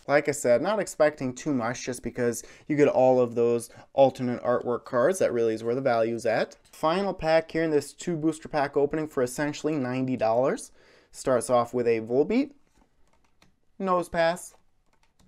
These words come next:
Spinda, Mudkip, Chinchou, Silent Lab, Electric,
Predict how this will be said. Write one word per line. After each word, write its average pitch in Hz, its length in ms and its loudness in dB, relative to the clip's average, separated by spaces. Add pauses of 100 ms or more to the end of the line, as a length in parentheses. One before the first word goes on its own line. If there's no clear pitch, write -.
(300)
Spinda, 175 600 -2 (1160)
Mudkip, 202 520 -4 (1120)
Chinchou, 151 640 -6 (960)
Silent 123 520 -8
Lab, 175 440 0 (880)
Electric, 156 680 -2